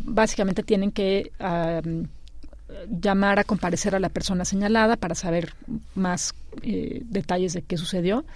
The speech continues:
Si la persona que ha sido señalada de cometer un acto de violencia tiene una relación laboral con la universidad, entonces, eh, la, la persona titular de la entidad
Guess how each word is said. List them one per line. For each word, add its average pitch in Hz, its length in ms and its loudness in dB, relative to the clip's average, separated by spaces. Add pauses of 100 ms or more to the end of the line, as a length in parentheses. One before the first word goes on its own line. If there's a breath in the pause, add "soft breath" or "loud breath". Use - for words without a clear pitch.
(880 soft breath)
Si 233 140 6
la 214 120 10
persona 240 540 8
que - 140 2
ha 208 60 6
sido 226 200 6
señalada 190 460 2
de 196 80 4
cometer 190 380 0
un 190 100 0
acto 185 220 -2
de 190 80 4
violencia 180 680 2 (100)
tiene 208 180 4
una 208 140 6
relación 185 520 2
laboral 180 420 2
con 208 140 0
la 185 60 2
universidad, 175 580 0 (640 soft breath)
entonces, 202 640 4 (100)
eh, 185 520 2
la, 175 560 4
la 175 180 0
persona 196 460 4
titular 175 560 4
de 185 80 0
la 160 100 2
entidad 185 420 4